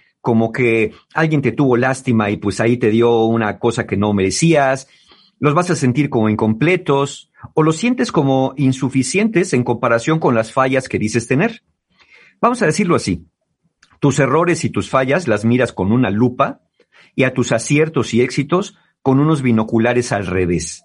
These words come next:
Es decir, los ves más lejos y más pequeñitos de lo que realmente son. Y eso te conduce a una gran, gran frustración, porque precisamente sientes que ni aún dando lo mejor de ti, puedes alcanzar las metas que te has fijado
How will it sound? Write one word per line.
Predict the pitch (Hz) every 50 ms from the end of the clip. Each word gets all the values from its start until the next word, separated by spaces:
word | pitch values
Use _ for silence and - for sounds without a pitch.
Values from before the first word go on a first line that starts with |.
| _ _ -
Es | - 139 131
decir, | 143 139 139 165 180 190 185 180 - _ _ -
los | 127 131 127 123
ves | 147 156 139
más | 135 135 143 147 147
lejos | 139 127 139 143 143 - 175 175 -
y | 117
más | 107 113 120 123 -
pequeñitos | - 131 - - 104 107 110 113 110 127 120
de | 113 101
lo | 90 87
que | - 95
realmente | 90 90 92 92 98 98 101 101 110 113
son. | - - 156 165 160 160 - _ _ _ _ _ _ - - _ -
Y | -
eso | 240 240 262 226
te | 233 185
conduce | - 190 180 180 196 196 190 190 196 196 - -
a | 113 120
una | 139 151 156 151 135 -
gran, | 104 135 139 139 143 151 156 147
gran | 123 117 127 139 156 160
frustración, | 156 131 104 95 - - 95 95 - - 98 87 87 - - - _ _ _ _ _ _ -
porque | - 139 135 - 156
precisamente | 156 147 147 139 190 175 - 170 160 165 165 165 151
sientes | 135 - 180 185 196 185 - 113 113 117 - - - _ _ _ _ _ -
que | - 131 107
ni | 110 123 123
aún | 135 170 214 233 214 190
dando | 190 190 196 190 160 147
lo | 123 113 107
mejor | 107 107 107 - 143 156 160
de | 143 117 -
ti, | - - 101 110 226 220 - _ _ _ _ _ _ -
puedes | 151 156 151 151 - 143
alcanzar | 120 110 - 110 110 107 - 127 127 131 127
las | 120 107 104 107
metas | 107 117 123 120 120 104 -
que | - 90
te | 87 110
has | 110
fijado | - 107 90 - 113 104 104 107 131